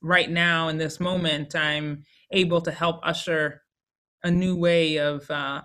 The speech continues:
understanding people in a, in a different way that perhaps I was given.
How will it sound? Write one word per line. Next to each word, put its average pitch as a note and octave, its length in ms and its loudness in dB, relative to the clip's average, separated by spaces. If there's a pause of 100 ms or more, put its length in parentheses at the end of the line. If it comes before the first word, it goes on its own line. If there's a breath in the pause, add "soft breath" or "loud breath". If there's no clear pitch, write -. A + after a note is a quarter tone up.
understanding E3+ 800 0
people - 500 -8 (300)
in E3+ 100 -2
a, D3+ 320 -2
in E3+ 100 -2
a D3+ 40 -4
different D3+ 440 -4
way C#3+ 420 0 (240)
that E3 340 2
perhaps D#3 340 2
I F3 120 8
was D#3+ 180 0
given. - 300 -10